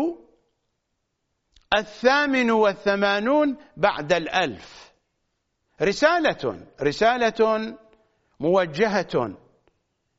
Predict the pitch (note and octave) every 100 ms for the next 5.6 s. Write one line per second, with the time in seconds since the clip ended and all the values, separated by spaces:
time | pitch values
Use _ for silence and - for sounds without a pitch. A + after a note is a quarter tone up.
0 | _ _ - E3+ G3+ F#3 G3+ A3+ C4+ B3+
1 | B3 A#3+ A#3 A#3+ A#3+ - _ _ _ _
2 | _ - G3+ F3 - B3 - A#3+ A3+ F#3+
3 | D3+ E3 - E3+ F#3+ G#3+ B2+ - _ _
4 | - E3 E3 E3 E3 D#3 A3 G#3 F3+ E3+
5 | C#3 D#3 G3+ A#3+ A3